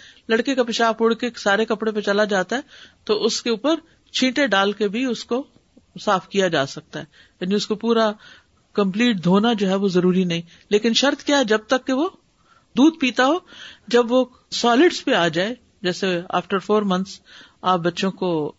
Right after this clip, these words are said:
کچھ کھانے پینے کو دیتے ہیں تو اس صورت میں پھر نہیں، یعنی پہلے تو یہ روٹی کے ٹکڑا، وہ تو بچے بعد میں پکڑتے تھے، اب تو ہم خود ان کے منہ میں ڈالنا شروع کر دیتے ہیں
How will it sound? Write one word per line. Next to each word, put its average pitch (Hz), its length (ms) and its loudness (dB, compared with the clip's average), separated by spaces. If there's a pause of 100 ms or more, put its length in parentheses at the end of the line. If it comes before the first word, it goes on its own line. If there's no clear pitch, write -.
کچھ - 320 -12
کھانے 196 280 -2
پینے 185 260 -2
کو 180 100 -4
دیتے 165 300 -4
ہیں 185 140 -8
تو 196 240 -10
اس 202 160 -4
صورت 165 320 -2
میں 160 80 -8
پھر 147 160 -14
نہیں، 143 200 -18 (440)
یعنی 180 220 -4
پہلے 208 280 0
تو 233 140 -4
یہ 233 100 -2
روٹی 214 380 -2
کے 233 100 -4
ٹکڑا، 226 340 -2 (520)
وہ 202 140 0
تو 214 120 0
بچے 196 400 -2
بعد 196 200 2
میں 226 100 -2
پکڑتے 208 420 -6
تھے، 214 140 -6
اب - 280 -4
تو 202 140 -4
ہم 196 140 -4
خود 214 200 -6
ان 202 120 -4
کے 196 120 -10
منہ 190 140 -6
میں 190 100 -6
ڈالنا 175 300 -4
شروع 170 240 -12
کر 165 180 -8
دیتے 160 280 -12
ہیں 160 180 -12